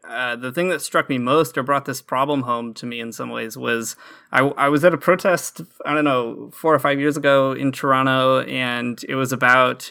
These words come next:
um, um, it, it was a water protector, uh, protest. And so it was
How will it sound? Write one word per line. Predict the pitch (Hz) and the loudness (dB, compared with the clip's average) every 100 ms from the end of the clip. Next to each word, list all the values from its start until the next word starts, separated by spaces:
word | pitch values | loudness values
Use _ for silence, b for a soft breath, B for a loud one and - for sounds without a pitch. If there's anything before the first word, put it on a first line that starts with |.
| - | -6
um, | 127 117 113 120 127 - - | -4 -4 -4 -8 -12 -14 -12
um, | 123 113 113 123 - - | -10 -10 -10 -12 -14 -12
it, | 143 - | -10 -8
it | |
was | 131 120 | -6 -4
a | |
water | 117 131 139 | -2 0 0
protector, | 135 127 127 127 120 120 127 | -2 -6 -8 -6 -6 -6 -10
uh, | 151 123 127 _ | -8 -8 -8 _
protest. | 135 117 127 127 - B B B B - | -6 -4 -6 -8 -10 B B B B -4
And | 123 113 113 | -2 -2 -6
so | 107 123 | -4 -4
it | |
was | 123 117 135 | -4 -8 -10